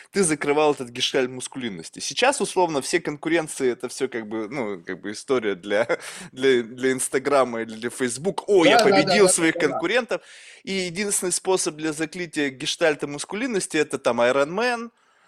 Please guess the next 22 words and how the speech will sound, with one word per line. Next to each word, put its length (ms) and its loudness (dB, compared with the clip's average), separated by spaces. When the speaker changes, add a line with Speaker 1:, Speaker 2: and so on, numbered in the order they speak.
Speaker 1:
э, 280 -2
какой-то 420 -2
поздний 500 -4
фитнес, 540 -8
когда 280 -2
люди 280 0
там 240 0
начинают 560 0
вдруг 240 -8
обращаться 600 -2
там 200 -10
к 40 -18
каким-то, 400 -8
п-, 120 -14
пойдут 380 -4
там 120 -10
в 40 -18
тренажёрный 500 0
зал, 220 2
что-то 220 -6
там 160 -2
какие-то 460 -6